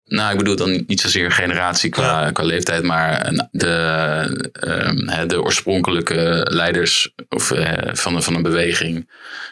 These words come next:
Speaker 1: versus de nieuwe mensen die misschien, eh, wat minder, ehm, die oorspronkelijke ideeën navolgden of hun idee van wat een echte kraakbeweging zou,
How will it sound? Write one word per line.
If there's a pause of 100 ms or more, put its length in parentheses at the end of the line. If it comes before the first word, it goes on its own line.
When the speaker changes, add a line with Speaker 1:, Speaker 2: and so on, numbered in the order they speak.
Speaker 1:
versus
de
nieuwe
mensen
die
misschien,
eh,
wat
minder,
ehm, (100)
die
oorspronkelijke
ideeën
navolgden
of
hun
idee
van
wat
een
echte
kraakbeweging
zou,